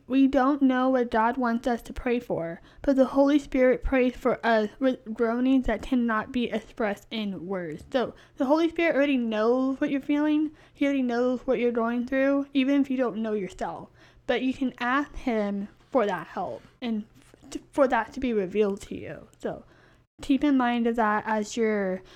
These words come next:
maybe going through the questions that we said earlier in the episode. If you go back and listen, write 'em down,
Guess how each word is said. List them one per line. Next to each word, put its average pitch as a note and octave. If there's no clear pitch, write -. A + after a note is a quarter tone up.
maybe B3
going A#3
through A#3
the -
questions D4+
that A#3+
we A#3+
said B3
earlier A#3+
in A#3
the A3+
episode. A#3
If -
you B3
go A#3
back A3
and A3+
listen, C4
write A3+
'em G#3+
down, B3+